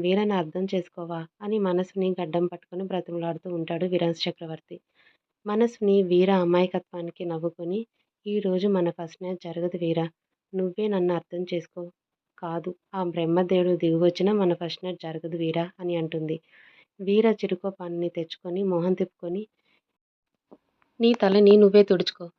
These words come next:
నేనెందుకు తుడవాలి?" అని అంటూ బెడ్ మీద కూర్చుంటాడు. మనస్విని నవ్వుతూ వీర పక్కన కూర్చొని, వీర నడుము చుట్టూ చేతులు వేసి, "నా వీరకి అమ్మ మీద కోపం వచ్చిందా? నాతో మాట్లాడవా?" అని అడుగుతుంది.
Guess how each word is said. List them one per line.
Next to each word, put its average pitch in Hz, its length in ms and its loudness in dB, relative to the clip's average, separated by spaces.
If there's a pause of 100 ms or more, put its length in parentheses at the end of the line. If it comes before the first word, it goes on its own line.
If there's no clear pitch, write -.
(120)
నేనెందుకు 196 420 4
తుడవాలి?" 190 520 4
అని 180 200 2
అంటూ 175 320 2
బెడ్ 202 280 -4
మీద 185 200 -4
కూర్చుంటాడు. 170 580 -6 (440)
మనస్విని 208 480 0
నవ్వుతూ 190 440 -2
వీర 180 280 0
పక్కన 185 340 -6
కూర్చొని, 180 540 -6
వీర 175 280 4
నడుము 175 340 2
చుట్టూ 180 260 -2
చేతులు 175 400 -8
వేసి, 165 300 -6 (120)
"నా 170 160 -6
వీరకి 175 500 -2
అమ్మ 180 240 0
మీద 190 280 2
కోపం 180 340 -14
వచ్చిందా? 175 440 -10 (440)
నాతో 180 340 -4
మాట్లాడవా?" 175 640 -2
అని 185 200 2
అడుగుతుంది. 165 520 0